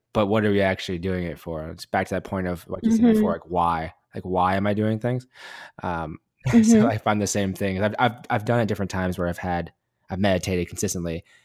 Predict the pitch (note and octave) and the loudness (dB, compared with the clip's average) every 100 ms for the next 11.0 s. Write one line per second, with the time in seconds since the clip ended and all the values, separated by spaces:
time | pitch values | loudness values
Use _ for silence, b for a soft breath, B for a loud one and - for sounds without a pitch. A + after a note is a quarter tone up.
0 | _ G2 G2 - G2 - F2+ E2+ F2 F2 | _ -2 0 0 -2 -2 -2 -2 -2 -4
1 | E2 F#2+ F2 - F#2 F#2 - F#2+ F#2 - | -4 -2 -2 -4 -2 -2 0 -2 -4 -8
2 | G#2 G2 F2+ F2 F2 F2 - - - F#2+ | -8 -4 -2 -2 -4 -4 -8 -12 -8 -4
3 | F#2 - - - - G2 F#2+ F#2 F2+ F#2 | -4 -4 -6 -8 -8 -4 -2 0 -2 -2
4 | F2+ E2+ F2 - _ _ _ - A2 G2+ | -2 0 -2 -6 _ _ _ -6 -2 0
5 | - A2 G#2 F#2+ F#2 - F#2+ E2+ F#2 - | 2 4 4 2 0 0 -4 -2 -6 -6
6 | G2 G2 F#2 F#2 - - - G3 F3+ F#3 | -2 0 0 -2 -6 -10 -4 0 0 0
7 | B2+ A2+ G2 - G#2 F2+ - G2 F#2+ F2+ | 0 2 2 2 0 0 -2 -4 -2 -2
8 | F2 E2 F#2+ F2+ F2 - b b b b | -4 -4 -4 -2 -4 -8 b b b b
9 | G2+ F#2+ F2+ - F#2+ E2+ D#2+ D#2+ D2 E2 | -4 -2 0 0 -2 -2 -6 -8 -8 -10
10 | - D#2+ E2+ E2 E2+ E2 E2+ F2+ D2+ | -8 -8 -6 -8 -8 -8 -4 -4 -4